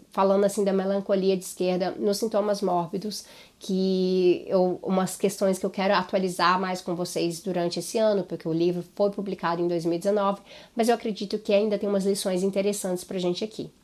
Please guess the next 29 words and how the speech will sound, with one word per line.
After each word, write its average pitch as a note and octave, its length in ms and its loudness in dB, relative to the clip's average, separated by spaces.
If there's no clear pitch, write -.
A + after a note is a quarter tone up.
O G#3+ 100 8
importante A#3+ 800 0
é F#3+ 120 0
a G3+ 80 2
gente A3+ 260 -2
entender G3+ 580 0
que D#3+ 260 -2
nesse A#3+ 320 4
momento F#3 720 2
que F#3 360 0
envolve E3 640 0
apoiar, A3 760 0
que - 120 -6
envolve F3 540 0
cobrar, F#3+ 580 -2
envolve D#3+ 420 0
pressionar, G3 840 -2
envolve F3+ 460 2
construir F#3+ 720 0
além, D#3 720 2
para G#3 320 8
aqueles F#3 520 -2
que F3 120 -4
estão E3+ 240 -2
mais G#3 640 2
à F#3+ 100 2
esquerda E3 640 -4
desse F3+ 320 -2
governo, F3 560 -2